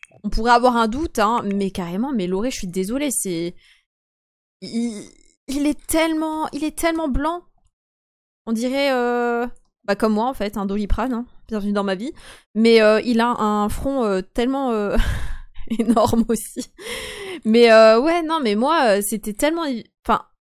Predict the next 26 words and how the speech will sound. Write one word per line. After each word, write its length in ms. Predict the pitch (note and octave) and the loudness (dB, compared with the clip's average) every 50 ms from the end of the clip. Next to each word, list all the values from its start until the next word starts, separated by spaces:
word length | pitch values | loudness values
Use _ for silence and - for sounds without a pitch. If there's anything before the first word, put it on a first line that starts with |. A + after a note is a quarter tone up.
| _ - | _ -6
pour 100 | - A3+ | -4 -2
moi, 140 | A3+ C#4+ D#4+ | 0 0 -2
c'est 120 | - - G3 | -2 -2 -2
tellement 260 | - A#3+ C4+ D4+ D4+ | -2 0 0 0 -2
de 60 | B3+ | -2
logique 300 | B3 C4 C#4 C#4+ D4+ - | -2 -2 -2 -2 -4 -4
que 80 | - B3+ | -6 -6
ce 140 | - A3+ | -6 -4
soit 160 | A3 A#3+ A#3 A3 | -4 -4 -4 -4
des 80 | A3+ | -4
vampires, 340 | A3 A3 A3+ A3+ B3+ D#4+ F4 | -4 -4 -4 -4 -6 -6 -6
mais 80 | D#4 G3+ | -6 -6
peut-être 300 | G3 - G#3+ G#3 D#4+ D#4+ | -4 -4 -4 -4 -4 -6
qu'effectivement, 540 | - B3+ A3+ G#3+ - - - A#3 B3 C4+ C4+ | -6 -8 -8 -8 -10 -8 -6 -4 -4 -4 -4
vu 100 | A3+ G3+ | -6 -4
que 80 | A3 | -2
la 80 | G#3+ F#3 | -2 -2
maman 240 | G3+ G#3 A3+ B3+ C4+ | 0 -2 -2 -2 -2
est 120 | A3 G3 | -2 -4
humaine, 280 | G3 F#3+ G3 A#3+ D#4 D#4 - | -4 -4 -2 -2 -4 -4 -6
il 100 | - G3+ | -6 -6
y 20 | |
a 60 | G3+ | -6
peut-être 320 | - - - D4+ D#4 - - | -6 -4 -4 -4 -4 -4 -2
une 120 | B3 B3+ B3 | 0 0 0
chance 360 | - - D4+ D#4+ D#4 - | 2 0 -2 -2 -2 -4